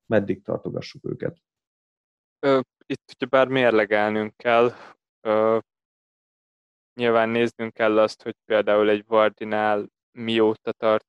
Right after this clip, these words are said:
Speaker 2: ez a rossz széria. Őt például biztos, hogy még egy Everton előtt is kiraknám.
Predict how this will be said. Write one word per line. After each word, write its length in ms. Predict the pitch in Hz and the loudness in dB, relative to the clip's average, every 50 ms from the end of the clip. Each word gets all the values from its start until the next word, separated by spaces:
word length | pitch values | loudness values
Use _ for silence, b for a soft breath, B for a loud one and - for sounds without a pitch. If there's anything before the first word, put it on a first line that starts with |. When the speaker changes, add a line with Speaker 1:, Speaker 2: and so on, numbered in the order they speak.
| _ | _
Speaker 2:
ez 100 | - - | -8 -4
a 320 | 110 104 104 107 107 113 - | 0 0 2 2 0 0 -2
rossz 260 | 110 107 104 - - | -2 -2 -4 -4 -8
széria. 560 | - - 113 113 110 120 113 120 123 127 - _ _ _ _ _ _ _ _ _ _ - | -8 -4 -2 -2 0 0 0 0 0 -2 -4 _ _ _ _ _ _ _ _ _ _ -4
Őt 180 | 113 113 - | -2 -2 -2
például 400 | _ - 107 104 104 104 104 104 | _ 0 0 2 2 2 2 0
biztos, 460 | 98 - - 101 - - 98 - - | -2 -6 -14 -20 -18 -16 -14 -14 -12
hogy 120 | - 101 - _ _ _ _ _ _ _ _ - | -12 -14 -16 _ _ _ _ _ _ _ _ -16
még 140 | 101 92 | -10 -8
egy 140 | 101 98 - | -6 -4 0
Everton 420 | 104 101 101 101 98 - - 104 104 | 2 2 2 2 0 -2 -4 -6 -4
előtt 360 | 101 101 104 101 - _ - | -2 -2 -2 -4 -6 _ -12
is 160 | 104 - - | -12 -12 -12
kiraknám. 640 | - - - 107 101 - _ - 117 117 117 120 | -10 -6 -4 -4 -4 -4 _ -6 -6 -4 -6 -6